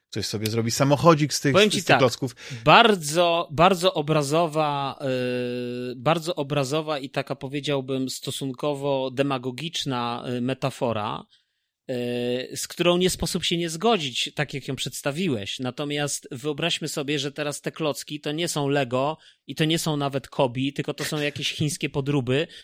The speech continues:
Speaker 2: które po prostu ktoś zrobił, które się nie do końca dobrze stykają i, i generalnie, wiesz,
Speaker 1: Znaczy, to
Speaker 2: e, dużo lepszy
Speaker 1: okej.
Speaker 2: rezultat byś zrobił, kupując boksik, e,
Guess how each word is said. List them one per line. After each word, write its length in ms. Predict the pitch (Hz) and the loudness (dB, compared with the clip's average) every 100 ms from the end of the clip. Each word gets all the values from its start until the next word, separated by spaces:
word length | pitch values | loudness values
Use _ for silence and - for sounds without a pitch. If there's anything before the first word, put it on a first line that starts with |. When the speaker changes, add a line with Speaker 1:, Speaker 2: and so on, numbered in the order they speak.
| _ - | _ -8
Speaker 2:
które 260 | - 151 | 2 2
po 100 | 147 | 2
prostu 300 | 151 156 - | -2 -4 -4
ktoś 220 | 151 156 120 | -4 -2 -2
zrobił, 460 | 135 135 131 139 | -2 -2 0 -4
które 240 | - 143 143 | -4 -4 -2
się 140 | 147 | -2
nie 100 | 147 | 0
do 100 | 147 | 0
końca 340 | - 175 - | -2 -2 -2
dobrze 300 | 147 147 135 | -2 -2 -2
stykają 640 | 139 - 135 139 127 135 151 | -4 -8 -4 -2 0 -2 -4
i, 380 | - 143 147 156 | -6 -6 -8 -6
i 40 | |
generalnie, 800 | 135 151 147 151 160 160 160 160 - - _ _ _ | -4 -2 -2 -2 -2 -2 -2 -4 -6 -16 _ _ _
wiesz, 440 | 156 147 110 - - | 4 4 4 -2 0
Speaker 1:
Znaczy, 120 | 135 131 | 2 4
to 120 | 143 | 4
Speaker 2:
e, 80 | 135 - 120 | 2 -4 0
dużo 280 | 165 156 160 | 2 4 2
lepszy 240 | 160 185 113 | 2 0 2
Speaker 1:
okej. 100 | 160 | 2
Speaker 2:
rezultat 560 | 156 147 190 180 139 | 4 4 2 2 -2
byś 220 | 131 135 123 | -2 -4 -2
zrobił, 440 | 135 123 135 170 | -2 -2 -2 -4
kupując 720 | - 127 175 180 151 131 - | -6 -4 0 0 0 -4 -8
boksik, 600 | 123 156 165 - 131 120 | -4 -4 -2 -4 -4 -6
e, 60 | - | -8